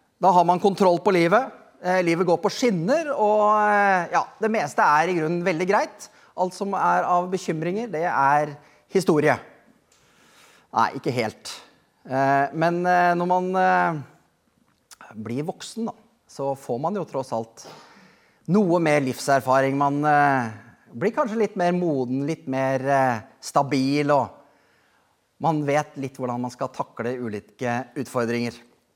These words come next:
Sånn har jeg det i hvert fall. Men stadig vekk så, eh,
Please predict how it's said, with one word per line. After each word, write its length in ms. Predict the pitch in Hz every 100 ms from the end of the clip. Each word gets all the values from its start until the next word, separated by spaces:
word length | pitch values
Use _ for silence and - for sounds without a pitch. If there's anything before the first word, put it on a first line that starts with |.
| _ _ _ _ - -
Sånn 320 | - - 214 196
har 160 | 180
jeg 100 | 175
det 60 | 196
i 60 |
hvert 100 | 180
fall. 320 | 254 311 339 - - _ _ _ _ _ 156
Men 300 | 180 190 196
stadig 400 | - 226 160 196
vekk 180 | 233
så, 260 | - - 196 190 190 185
eh, 280 | 180 170